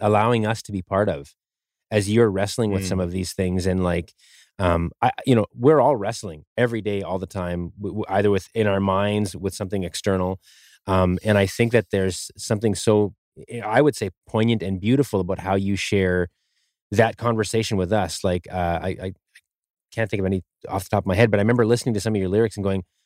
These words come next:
Speaker 1: "Oh, that's a, that's an interesting conversation happening that we're now privy of, uh, because you've shared it with us."
Speaker 2: Mm.
Speaker 1: And, uh, and I think that's really quite cool, uh, that you do that. Um, I don't know if that's conscious or subconscious, but it's,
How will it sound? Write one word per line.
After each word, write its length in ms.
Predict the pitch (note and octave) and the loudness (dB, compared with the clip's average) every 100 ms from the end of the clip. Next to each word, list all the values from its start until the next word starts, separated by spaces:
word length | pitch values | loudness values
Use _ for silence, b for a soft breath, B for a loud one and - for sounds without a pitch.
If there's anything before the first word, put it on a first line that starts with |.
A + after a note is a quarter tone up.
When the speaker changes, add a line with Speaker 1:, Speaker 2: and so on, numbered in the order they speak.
| _ - | _ -12
Speaker 1:
"Oh, 80 | A2+ | -4
that's 260 | B2+ C#3+ | -4 -2
a, 120 | D3+ A#2 - | -2 -4 -8
that's 160 | B2 | -6
an 60 | C#3 | -6
interesting 340 | C3+ B2+ - B2 | -4 -4 0 0
conversation 560 | A#2+ A2 G#2+ A2+ G#2+ | 0 0 0 0 0
happening 360 | G#2+ G2 G2+ G2 | 0 0 0 0
that 180 | F#2+ F2 | 0 0
we're 260 | G2 G#2+ | 2 2
now 240 | F#2+ F#2 F#2+ | 2 -2 -4
privy 420 | - G2+ G#2+ F#2+ | -2 -2 0 -2
of, 280 | D#2+ C#2+ - _ _ _ _ | -2 -6 -16 _ _ _ _
uh, 200 | F2+ E2+ | -4 -2
because 300 | E2 F2+ G2 | -2 0 0
you've 120 | F#2+ F#2 | 0 -2
shared 260 | - G2 | 0 0
it 80 | F2+ | 0
with 160 | E2 - | -6 -6
us." 120 | D#2+ | -4
Speaker 2:
Mm. 280 | G2+ G2 F#2 | -2 -2 -2
Speaker 1:
And, 260 | F2+ E2+ | -2 0
uh, 120 | E2+ E2 | -2 -2
and 100 | F#2+ | 0
I 60 | F#2 | 0
think 180 | A2+ | 2
that's 200 | A2 G2 | 2 0
really 280 | G2+ G#2+ G2 - _ | -2 -2 -2 -6 _
quite 180 | A2+ G2+ _ | -4 -4 _
cool, 360 | A#2 A2 F#2+ b b b b | -2 0 -2 b b b b
uh, 140 | F#2 F#2 | -2 0
that 140 | G2+ | 0
you 120 | G#2 | 0
do 180 | G2+ B2+ | 4 4
that. 240 | A2+ E2+ - | 4 0 -6
Um, 260 | G#2 G2 G2 F#2+ | -2 0 0 0
I 80 | A2 | 0
don't 80 | |
know 40 | A2+ | 2
if 60 | |
that's 160 | G2+ F2+ | 0 -6
conscious 400 | - A2+ C3 B2+ | -6 -4 -2 -4
or 40 | F#2 | -4
subconscious, 600 | - A#2 B2 B2 C#3+ C3 | -2 -2 0 0 0 -2
but 200 | - G2 | 0 2
it's, 160 | F#2+ | 0